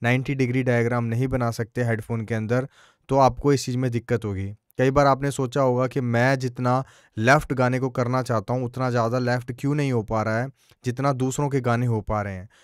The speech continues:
वो इसी कारण से नहीं हो पाता है क्योंकि आपने स्टीरियो सेपरेशन को आपने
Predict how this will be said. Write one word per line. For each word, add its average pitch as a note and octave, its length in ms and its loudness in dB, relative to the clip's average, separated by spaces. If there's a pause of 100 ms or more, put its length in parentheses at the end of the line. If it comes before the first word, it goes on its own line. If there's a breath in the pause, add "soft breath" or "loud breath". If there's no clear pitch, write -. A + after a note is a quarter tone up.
(140)
वो C#3+ 120 4
इसी E3 220 2
कारण D3+ 240 2
से C#3+ 140 -4
नहीं C#3 160 -2
हो C3+ 100 2
पाता A#2 280 0
है B2+ 100 0
क्योंकि B2+ 300 -4
आपने B2 280 0
स्टीरियो B2+ 340 -4
सेपरेशन B2 580 -4
को C3 220 -2
आपने B2+ 420 -2